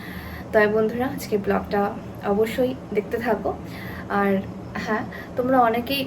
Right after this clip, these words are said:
বলো যে, "দিদি, তুমি রোজ রোজ একই খাবার খাও, কী খাবো বলো?"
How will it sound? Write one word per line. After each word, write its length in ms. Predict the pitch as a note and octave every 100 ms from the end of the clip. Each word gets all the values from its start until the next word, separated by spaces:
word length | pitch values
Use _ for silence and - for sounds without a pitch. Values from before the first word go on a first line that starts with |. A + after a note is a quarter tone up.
| G#3+
বলো 320 | G#3 A3 A3
যে, 120 | G#3
"দিদি, 200 | G#3+ A#3+ A#3+
তুমি 280 | A3+ A#3+ A3 -
রোজ 200 | G#3 G3+
রোজ 140 | G#3+ A3 -
একই 340 | G3+ A3 B3+
খাবার 400 | A3+ G#3 G3+ G#3 G#3
খাও, 160 | G#3+ A3 -
কী 120 | D4 C#4+
খাবো 360 | - G#3 A3
বলো?" 340 | G#3+ G3+ G#3